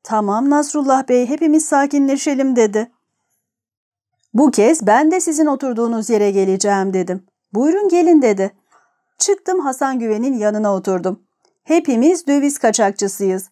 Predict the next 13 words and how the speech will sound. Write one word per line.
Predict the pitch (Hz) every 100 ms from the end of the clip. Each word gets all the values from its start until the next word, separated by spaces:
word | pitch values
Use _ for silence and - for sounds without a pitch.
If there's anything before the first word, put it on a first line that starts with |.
| -
ve | 233 240
bu | 285
Türkiye'nin | 269 240 226 214 240 262
gerçeği. | 220 214 202 208 202 196 _ _ -
Bunun | 359 415
için | 302 - 370
sizi | 285 269
ayıplamıyorum. | 302 277 277 269 240 214 202 - _ _
Siz | - 269 311 311
Silvio | - 285 220 220 254 311
Corsini'den | 220 220 320 294 220 220
aldığınızı | 214 214 208 214 196 208
sanıyorsunuz | 214 202 196 190 254 415